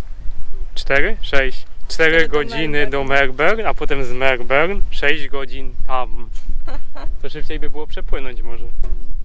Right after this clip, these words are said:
Speaker 1: A
Speaker 2: Tak
Speaker 1: może to jest
Speaker 2: poważnie?
Speaker 1: Papua i Nowa Gwinea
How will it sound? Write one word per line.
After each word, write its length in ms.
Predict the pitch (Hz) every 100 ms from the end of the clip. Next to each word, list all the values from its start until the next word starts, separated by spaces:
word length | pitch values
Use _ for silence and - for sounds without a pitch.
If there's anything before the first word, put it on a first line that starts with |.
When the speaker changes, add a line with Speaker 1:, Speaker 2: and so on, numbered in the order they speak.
| - - - - - - - -
Speaker 1:
A 40 |
Speaker 2:
Tak 80 | 135
Speaker 1:
może 160 | 143 -
to 80 | -
jest 120 | 220
Speaker 2:
poważnie? 300 | 190 160 240
Speaker 1:
Papua 220 | 233 160
i 80 | 147
Nowa 300 | 156 147 156
Gwinea 640 | 147 - - 139 143 127